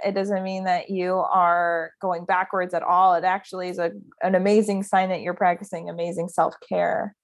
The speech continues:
which is super, super integral. Um, I think we kind of touched on it a little bit,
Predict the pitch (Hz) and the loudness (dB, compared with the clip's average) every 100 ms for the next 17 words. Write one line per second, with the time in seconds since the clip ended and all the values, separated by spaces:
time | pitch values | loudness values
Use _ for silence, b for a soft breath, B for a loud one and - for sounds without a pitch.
0 | _ - - 165 - 180 160 - - 190 | _ -8 -4 -4 -4 -6 -6 -8 -10 -8
1 | - - 170 - 175 - 58 110 - b | -6 -6 -6 -6 -6 -2 0 0 -4 b
2 | b b - 214 214 202 196 196 - - | b b 4 8 8 8 4 -4 0 2
3 | 294 359 427 - 285 262 254 - - - | 4 6 6 6 4 4 2 -2 -8 2
4 | 233 233 254 240 233 226 - 208 214 240 | 2 2 2 4 4 2 0 0 4 4
5 | 233 214 180 180 | 4 2 0 0